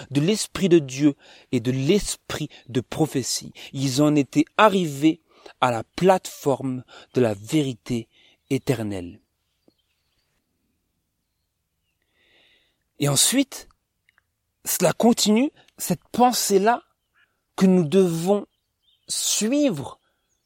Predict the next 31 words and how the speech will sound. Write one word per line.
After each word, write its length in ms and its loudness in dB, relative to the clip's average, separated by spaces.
ces 260 0
bornes 560 4
que 120 -4
le 80 0
Seigneur 340 -2
a 80 4
établies 440 4
et 40 2
ne 100 2
pas 260 4
nous 180 2
laisser 580 0
détourner 1000 2
de 120 4
ces 240 2
bornes, 580 2
détourner 560 4
de 100 2
cette 240 0
foi 480 0
qui 140 2
a 60 6
été 360 2
établie 720 4
par 240 4
le 100 2
Seigneur 800 0
à 120 6
travers 540 2
ces 400 2
instruments 540 0